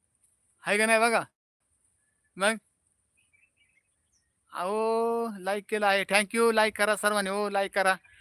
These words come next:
दोन तीन दिवस झालं माझं लाईव्हच बरोबर नाही चालत. काय झालं, काय कळतच नाही, नेटवर्क नाही, लाईट जाते सारखी. आहे, आहे, बघितलं ना?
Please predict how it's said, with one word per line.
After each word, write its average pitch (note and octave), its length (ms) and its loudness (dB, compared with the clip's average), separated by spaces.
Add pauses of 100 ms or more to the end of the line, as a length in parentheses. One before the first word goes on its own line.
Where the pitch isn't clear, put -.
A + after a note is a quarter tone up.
(260)
दोन G#3+ 180 0
तीन A3+ 180 0
दिवस A3+ 160 2
झालं G#3+ 180 2
माझं G#3 200 -2
लाईव्हच F#3+ 320 0
बरोबर G#3 320 -2
नाही G3 180 -2
चालत. F3+ 300 0 (1400)
काय G#3 160 4
झालं, F#3+ 200 0
काय F#3 180 0
कळतच F#3 380 0
नाही, F#3+ 180 0
नेटवर्क F#3 420 -2
नाही, F#3+ 280 2
लाईट F#3 260 4
जाते F#3 240 -2
सारखी. D#3+ 280 -6
आहे, F#3 200 6
आहे, F3 240 2
बघितलं A3 400 0
ना? A3+ 120 2